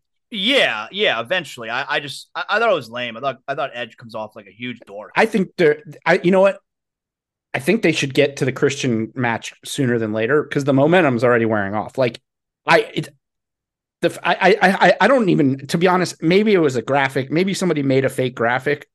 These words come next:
Speaker 2: 'cause I don't, I have a hard time believing that tonight on Collision, Edge is fighting Minoru Suzuki. Like, I
Speaker 1: Yeah,
Speaker 2: can't
Speaker 1: I
Speaker 2: im-
Speaker 1: saw, I, I
Speaker 2: I
Speaker 1: saw that here in our show notes. Like, I didn't even know anything about that.
Speaker 2: But I, I,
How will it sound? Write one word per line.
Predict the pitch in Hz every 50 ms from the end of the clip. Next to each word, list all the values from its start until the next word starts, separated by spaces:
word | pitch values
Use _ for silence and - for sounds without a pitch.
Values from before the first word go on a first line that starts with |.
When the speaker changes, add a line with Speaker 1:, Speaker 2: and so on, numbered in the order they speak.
| _
Speaker 2:
'cause | - 131 117
I | 120 127
don't, | 143 147 131 127 131 - _ _ _ _ _ _ _ _ _ -
I | 156
have | 208 262 226
a |
hard | 165 135 170 175 160 139
time | 160 160 160
believing | 143 147 147 147 131 135 127
that | 127 123 123
tonight | - 156 139 135 131 135 151 147 135
on | 131 120
Collision, | - - 117 117 117 117 135 147 156 156 156 - _ _ _ _ _ _ _ _ _ _ _ _ _ _ _
Edge | - 151 147 135 139
is | 135 135
fighting | - 151 139 127 123 123
Minoru | 120 117 113 110 110 104 98
Suzuki. | - - 101 98 98 92 - - 107 113 - _ _ _ _ _ -
Like, | 156 151
I | 180
Speaker 1:
Yeah, | 202 277 294
Speaker 2:
can't | 277 - - -
Speaker 1:
I | -
Speaker 2:
im- | -
Speaker 1:
saw, | - 285 285 285 277 277 233
I, | 226 240
I | 254 240
Speaker 2:
I | - 170
Speaker 1:
saw | - 294 302 311
that | 294 254 208
here | 175 208 202 196
in | 190
our | 185 180
show | - - - 220 202
notes. | 190 214 254 240 - -
Like, | 135 123
I | 135 180
didn't | 226 214
even | 175 139 135
know | 131 131 151
anything | 180 190 131 104
about | 101 - 95 98 - _
that. | 101 98 95 - _ _ -
Speaker 2:
But | 170 175 -
I, | - 156 147 - - _ _ _ -
I, | - 156 156 151 147